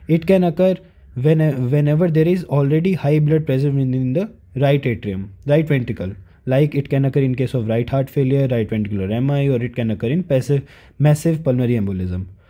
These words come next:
Or if the myocardium of the right ventricle is less compliant, in that case also it will not be able to hold enough blood,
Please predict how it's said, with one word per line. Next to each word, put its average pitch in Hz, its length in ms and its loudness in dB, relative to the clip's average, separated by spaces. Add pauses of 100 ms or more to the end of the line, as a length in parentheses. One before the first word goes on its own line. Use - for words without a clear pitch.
(200)
Or 165 380 4 (320)
if 151 160 -2
the 180 60 0
myocardium 156 880 0 (180)
of 143 240 0
the 160 120 4
right 143 180 2
ventricle 147 360 0
is 160 220 -2 (520)
less 143 300 0
compliant, 151 580 0
in 147 180 2
that 147 260 0
case 156 180 -4
also 135 380 -2
it 143 220 -4
will 147 180 2
not 139 280 0
be 139 100 2
able 131 180 0
to 131 80 -2
hold 139 220 2
enough 139 260 0
blood, 107 300 -4